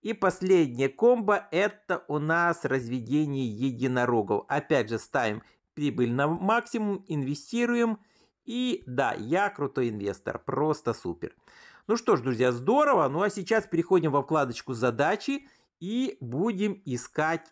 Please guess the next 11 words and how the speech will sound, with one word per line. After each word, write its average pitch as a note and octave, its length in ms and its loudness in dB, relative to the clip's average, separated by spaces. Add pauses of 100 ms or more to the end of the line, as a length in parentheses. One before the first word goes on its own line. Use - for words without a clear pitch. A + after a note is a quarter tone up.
ребус D3+ 600 0
либо C#3 360 2
загадку. A2 680 -2 (340)
Давайте-ка, D3 380 0
друзья, A#2+ 260 2
загадку A2 540 -2
вначале G#2 540 -2 (100)
с - 140 -14
вами G#2 300 -2
используем. A3 580 -2 (300)
Итак, A#2+ 400 -4